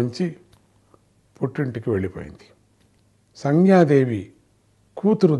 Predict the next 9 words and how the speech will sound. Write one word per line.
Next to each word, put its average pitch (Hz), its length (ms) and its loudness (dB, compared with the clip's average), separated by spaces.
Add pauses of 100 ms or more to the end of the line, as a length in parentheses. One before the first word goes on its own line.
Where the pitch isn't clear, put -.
దిగులుగా 160 420 4 (120)
ఉండటం 123 320 0 (100)
చూసినటువంటి 107 720 -8
విశ్వకర్మ 151 640 -2 (1800)
కారణమేంటని 143 840 4
అడిగాడు. 101 340 -4 (1900)
సంజ్ఞ 147 380 2 (100)
జరిగిందంతా 120 680 0 (120)
చెప్పి 107 260 -6